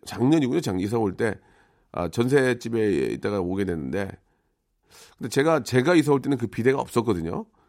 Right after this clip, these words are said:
근데, 근데 그 주인은 이제 그 비대가 십이 년 전에 있었는데 왜 비대가 없냐?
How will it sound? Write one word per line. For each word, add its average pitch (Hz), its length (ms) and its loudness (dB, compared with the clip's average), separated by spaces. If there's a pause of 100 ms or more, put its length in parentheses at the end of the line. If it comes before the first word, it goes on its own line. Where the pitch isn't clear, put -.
(280)
근데, - 160 -2 (440)
근데 113 200 -4
그 104 80 -6
주인은 110 580 2
이제 92 340 -2
그 76 300 -6
비대가 104 1120 2
십이 147 240 -4
년 151 140 2
전에 120 160 0
있었는데 95 500 -2
왜 82 160 0
비대가 101 320 0
없냐? 85 340 -4